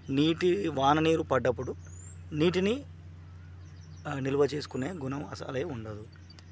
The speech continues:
మొత్తం దీని మీద పడ్డ వాటర్ కింది భాగం వైపు ప్రవహిస్తది.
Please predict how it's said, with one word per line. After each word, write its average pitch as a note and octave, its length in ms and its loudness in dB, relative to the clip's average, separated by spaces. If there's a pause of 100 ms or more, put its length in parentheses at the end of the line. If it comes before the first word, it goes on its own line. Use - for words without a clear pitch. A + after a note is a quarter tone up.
(440)
మొత్తం D#3+ 340 0
దీని D3+ 120 2
మీద D3+ 100 0
పడ్డ C#3 200 -2
వాటర్ C3 260 -4
కింది C3 260 -2
భాగం A#2+ 260 -2
వైపు A#2 280 -8 (640)
ప్రవహిస్తది. C3 520 4